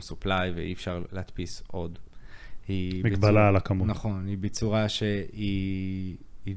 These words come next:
Speaker 1: לא נותנת למערכת סתם לבזבז הרבה אנרגיה ומשאבים רק בשביל לקבל את הסיכוי לזכות באחוז כמו בביטקוין ל-, לבצע את ההעברה שלה. אלא היא פשוט מנהלת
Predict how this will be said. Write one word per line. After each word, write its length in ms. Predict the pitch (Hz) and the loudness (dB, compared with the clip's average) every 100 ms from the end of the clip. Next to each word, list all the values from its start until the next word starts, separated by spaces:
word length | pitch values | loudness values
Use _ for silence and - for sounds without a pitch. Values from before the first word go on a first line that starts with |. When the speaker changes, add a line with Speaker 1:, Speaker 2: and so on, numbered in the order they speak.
| 95 | 0
Speaker 1:
לא 220 | 101 113 | 4 6
נותנת 680 | 117 117 113 104 101 101 - | 4 4 2 4 4 0 0
למערכת 540 | 92 85 90 - 98 | 0 0 -2 -2 -4
סתם 280 | - 95 92 | -2 0 2
לבזבז 520 | 90 92 85 87 92 92 | 2 0 -2 2 2 2
הרבה 320 | 90 101 98 | 2 2 4
אנרגיה 680 | 95 98 110 107 101 90 82 82 - | 4 4 6 6 4 0 -2 -4 -4
ומשאבים 840 | 87 80 80 80 90 85 107 98 92 - - - - | -2 -2 -2 -2 -2 2 4 4 0 -8 -12 -10 -2
רק 140 | 95 98 | 0 2
בשביל 420 | 95 92 98 95 | 0 0 2 2
לקבל 400 | 92 92 92 92 | 2 0 2 0
את 100 | 90 | -2
הסיכוי 460 | 98 - - 104 92 | -6 -6 -2 0 0
לזכות 500 | 85 - 98 87 80 | -2 -4 -4 -4 -4
באחוז 580 | 85 71 - - 90 | -4 -2 -4 -4 -4
כמו 220 | - 92 82 | -2 -2 -2
בביטקוין 720 | 87 98 - - 87 87 82 85 | 0 0 0 -2 0 0 0 -2
ל-, 240 | 95 90 90 | -2 -2 -2
לבצע 360 | 85 85 - | -4 -4 -2
את 120 | 85 85 | -2 -2
ההעברה 420 | 85 87 98 127 | -4 -2 -2 -2
שלה. 240 | - - - - - - - - - | -4 -6 -4 -6 -6 -4 -4 -2 0
אלא 180 | 98 92 | 0 0
היא 300 | 87 87 90 | 0 -2 -2
פשוט 300 | 95 - 98 | -2 -2 0
מנהלת 680 | 101 95 92 104 101 95 - | 4 4 6 6 4 2 -4